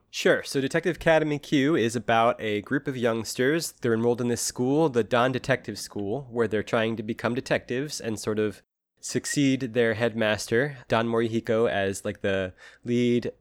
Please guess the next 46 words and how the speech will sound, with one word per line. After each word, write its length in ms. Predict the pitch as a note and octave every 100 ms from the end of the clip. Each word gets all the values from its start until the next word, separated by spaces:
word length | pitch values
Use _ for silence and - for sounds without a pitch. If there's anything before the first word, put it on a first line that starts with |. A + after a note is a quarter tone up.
| -
assistant 480 | B2 - B2+ - A#2+
investigator 640 | A2+ A#2 - G#2 A2+ G#2+
to 160 | G#2 A2+
the 100 | F#2
police 640 | - A2 G#2 G2+ - - - _ _ _ _ -
of 200 | A2+ G2+
Japan, 580 | B2 - G#2+ G#2 D3 D3+ _ -
which 160 | G2+
is 140 | A2 G2+
a, 180 | G2+ -
a 60 |
big 220 | G2+ A2 G2+
deal. 380 | F#2+ G#2 C3+ _ _
Uh, 200 | G#2 G2+ G2
and 300 | G2+ G2+ -
now, 540 | A2+ C#3+ E3 A2+ A#2+ C3
all 100 | A#2
of 60 | C3+
a 40 |
sudden, 440 | - D3+ A2+ A2 C3 _ _ _ -
after 280 | A2+ G#2+ A#2
being 200 | G#2 A2+
hinted 280 | G#2 B2 B2+
at 140 | G2+
for 60 | -
so 220 | - A#2+
long, 320 | A#2 A2 G#2
this 200 | F#2+ G2+
evil 280 | B2+ B2 C3+
organization, 680 | B2+ B2 A#2 B2 B2+ - G#2+
Pluto, 580 | - E3 B2+ F#2 F#2+ G2+
who, 320 | - A#2 G#2+ -
uh, 360 | - G#2 F#2+ - -
their 100 | A#2+
main 260 | A#2 A#2+ A#2+
shtick 380 | - - A#2+ -
is 200 | A2 G2+
giving 300 | G2 B2+ C3
people 320 | A#2 B2+ -
perfect 380 | A#2 - C3 D3
murder 240 | C3 C3 G#2
plans 480 | - F#2 F#2 G2+ -
for 120 | F#2
lots 260 | G2+ G#2+
of 100 | -
money 340 | A2+ F#2 G2+